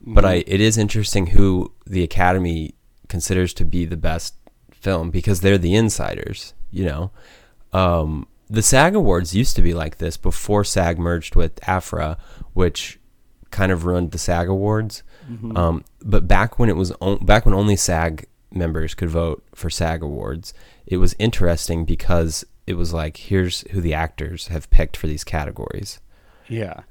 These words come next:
Speaker 1: Um, and now that there's afra, I think actors are kind of a minority of the Screen Actors Guild, and so the sag Awards are basically kind of just a different People's Choice Awards.
Speaker 2: Mm-hmm.
Speaker 1: Um, still, still prestigious. Like, I mean, obviously there's still,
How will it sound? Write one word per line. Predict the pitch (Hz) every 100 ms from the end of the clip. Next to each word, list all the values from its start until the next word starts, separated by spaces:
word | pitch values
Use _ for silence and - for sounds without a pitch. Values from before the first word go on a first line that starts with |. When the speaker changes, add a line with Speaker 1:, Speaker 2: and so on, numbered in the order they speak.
| -
Speaker 1:
Um, | 92 87 82 76 71 - - - - - - -
and | 104 101 85 104
now | 104 117
that | 117
there's | 104 90
afra, | 87 87 - 87 82 -
I | 87
think | 98
actors | 80 85 - 85
are | 85
kind | - 85
of | 80
a | 78
minority | 80 80 85 90 90
of | 82 85
the | 90
Screen | - 95 95
Actors | 92 - 95
Guild, | - 95 92
and | 90
so | 85 90
the | 82
sag | - 82 82
Awards | 82 85 80 - _ _
are | - 85 82 82 - _ _ _ _ _ _ _ 95
basically | - - - 82
kind | - 85
of |
just | 78 80
a |
different | 78 - - 82
People's | - 85 - -
Choice | 98 87
Awards. | 92 92 95 92 - - _ _
Speaker 2:
Mm-hmm. | 143 117 101 101
Speaker 1:
Um, | 90 80 73 64 - _ _ _ _ - - -
still, | - - 220 214 -
still | - 254
prestigious. | - 139 - 82 - -
Like, | 104 95
I | 110
mean, | 110
obviously | 92 110 120 -
there's | 98 92 90
still, | - - 107 95 90